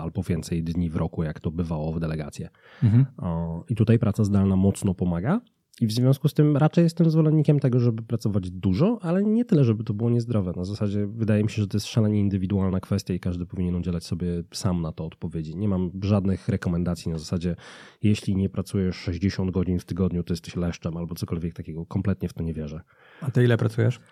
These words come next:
Speaker 1: Myślę, że pięćdziesiąt parę.
Speaker 2: Pięćdziesiąt parę. I jak to liczysz? Jak, jeśli załóżmy, powiesz sobie, dzisiaj pracowałem osiem godzin, to jak, jak byś powie-, jak,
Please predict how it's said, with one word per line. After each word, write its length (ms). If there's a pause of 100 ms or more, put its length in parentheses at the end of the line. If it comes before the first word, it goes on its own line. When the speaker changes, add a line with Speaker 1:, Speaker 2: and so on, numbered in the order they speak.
(520)
Speaker 1:
Myślę, 440
że 120
pięćdziesiąt 840 (120)
parę. 280 (560)
Speaker 2:
Pięćdziesiąt 360
parę. 240 (580)
I 420
jak 320
to 140
liczysz? 340 (220)
Jak, 280
jeśli 240
załóżmy, 640
powiesz 300
sobie, 220
dzisiaj 220
pracowałem 420
osiem 220
godzin, 280 (120)
to 100
jak, 260
jak 160
byś 120
powie-, 300
jak, 300